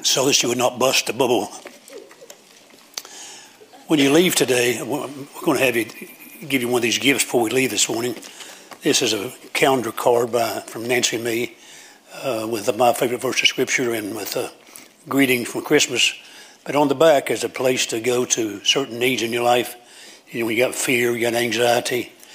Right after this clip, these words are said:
depression, and so forth. And just sort of bookmark, or you, and if you put it in your Bible or somewhere,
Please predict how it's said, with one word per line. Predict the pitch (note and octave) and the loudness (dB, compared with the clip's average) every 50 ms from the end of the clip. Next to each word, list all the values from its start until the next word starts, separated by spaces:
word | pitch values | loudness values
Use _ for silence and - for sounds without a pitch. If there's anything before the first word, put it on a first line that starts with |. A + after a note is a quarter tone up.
| - - - | -20 -14 -10
depression, | - - - - C#3 B2 A#2 - - A#2 | -8 -4 0 2 4 4 4 2 -2 -4
and | - - | -4 -4
so | - C#3 | -2 -2
forth. | A#2 - D3 A#2+ A2+ A2 F#2+ - - - - - - - - - - | -2 -2 -4 -4 -4 -6 -8 -12 -20 -20 -20 -20 -20 -20 -20 -14 -12
And | B2+ A#2+ B2 | -10 -8 -6
just | A2 A#2+ C#3 - | -4 -2 -2 0
sort | - D3 B2 | 0 0 -2
of | A2+ | 0
bookmark, | A2+ B2+ C3 A2 A#2+ B2 B2 A#2+ - - | 2 0 2 2 2 2 2 2 0 -2
or | A#2 | -2
you, | A#2 A#2+ A2 C#3 - - - - - - - - - - - | -2 -2 -2 -4 -6 -8 -10 -16 -20 -20 -20 -20 -16 -8 -2
and | C#3+ B2+ A2 | -2 0 0
if | - | -2
you | - A2+ | -4 -2
put | - - D3+ | 0 0 0
it | C3 | 0
in | B2 A#2+ | 0 -2
your | A#2 A2+ | 0 2
Bible | B2+ B2+ B2+ B2 C#3+ | 4 4 4 4 2
or | - | 0
somewhere, | - - D3 B2+ A2+ B2 B2 B2+ A#2+ | 0 2 0 2 2 2 2 2 2